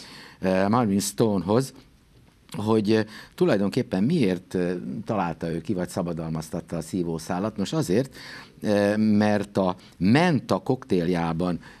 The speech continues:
eh, lévő szívószál, ami valamilyen más anyagból volt, meg néha papírból is, akkor ettől fűízű lett a menta koktél, és ő ezt nagyon utálta,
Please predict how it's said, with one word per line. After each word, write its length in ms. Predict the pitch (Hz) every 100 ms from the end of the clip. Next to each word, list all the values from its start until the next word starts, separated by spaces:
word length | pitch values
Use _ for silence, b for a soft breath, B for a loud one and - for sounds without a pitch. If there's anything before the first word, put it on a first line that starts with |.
| -
eh, 460 | 98 101 98 92 82
lévő 420 | 107 123 117 101
szívószál, 1000 | 92 - 104 90 87 92 - 92 95 135
ami 540 | 143 92 95 95 98 110
valamilyen 680 | 95 113 135 104 98 90 85 87 98 98 92
más 360 | 101 - 90
anyagból 500 | 85 87 101 92 107
volt, 300 | 98 107 110
meg 140 | 82 71
néha 220 | 90 71
papírból 680 | - 82 - 123 117 131 135
is, 220 | 175 - B B B B B - 110
akkor 720 | - 151 180 - 113 135 156 - - -
ettől 480 | 147 175 - - 104
fűízű 640 | - 208 135 90 80 95
lett 300 | 82 95 -
a 40 | 78
menta 340 | 80 78 92
koktél, 400 | - 113 - 139
és 180 | 123 127
ő 80 | 120
ezt 120 | 117
nagyon 260 | 156 104
utálta, 540 | 98 - 98 101 -